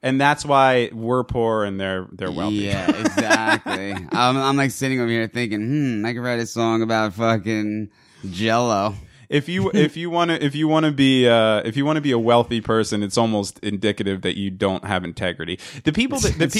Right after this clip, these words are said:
Speaker 1: pe-,
Speaker 2: true.
Speaker 1: the people that get wealthy with integrity, doing the right things, those, those people fascinate me the most.
Speaker 2: Mostly actors.
Speaker 1: Well, yeah, but even actors sell out all the time.
Speaker 2: Yeah,
Speaker 1: You
Speaker 2: I
Speaker 1: know?
Speaker 2: guess,
Speaker 1: Like
Speaker 2: I
Speaker 1: that
Speaker 2: guess.
Speaker 1: kinda thing.
Speaker 2: But I'm saying the ones that I notice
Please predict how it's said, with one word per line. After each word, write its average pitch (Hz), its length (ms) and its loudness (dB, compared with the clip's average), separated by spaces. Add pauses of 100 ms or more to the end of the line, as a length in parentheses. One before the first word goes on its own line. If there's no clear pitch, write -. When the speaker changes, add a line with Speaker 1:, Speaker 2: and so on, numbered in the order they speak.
(180)
Speaker 1:
pe-, 202 80 -2
Speaker 2:
true. 196 80 2
Speaker 1:
the 156 180 0
people 240 320 -2
that 127 240 2
get 127 220 2
wealthy 139 360 2
with 110 280 0
integrity, 156 540 -2
doing 120 280 0
the 139 100 0
right 147 220 0
things, 160 460 -4
those, 127 480 2
those 135 360 0
people 120 220 -6
fascinate 110 460 0
me 98 100 -4
the 92 80 -6
most. 90 460 -6 (300)
Speaker 2:
Mostly 196 420 2
actors. 98 720 -6 (360)
Speaker 1:
Well, 233 320 0
yeah, 226 360 4
but 196 160 2
even 240 200 0
actors 247 400 0
sell 151 220 4
out 127 140 4
all 117 100 2
the 104 80 -10
time. 92 420 -8
Speaker 2:
Yeah, 170 280 2
Speaker 1:
You 165 60 4
Speaker 2:
I - 20 2
Speaker 1:
know? 120 80 0
Speaker 2:
guess, 123 360 2
Speaker 1:
Like 127 140 0
Speaker 2:
I 139 60 -2
Speaker 1:
that 139 200 4
Speaker 2:
guess. 123 80 2
Speaker 1:
kinda 110 140 0
thing. 92 280 -8
Speaker 2:
But 123 200 -2
I'm 147 180 0
saying 143 340 0
the 131 80 0
ones 147 240 2
that 143 100 2
I 135 100 4
notice 123 800 0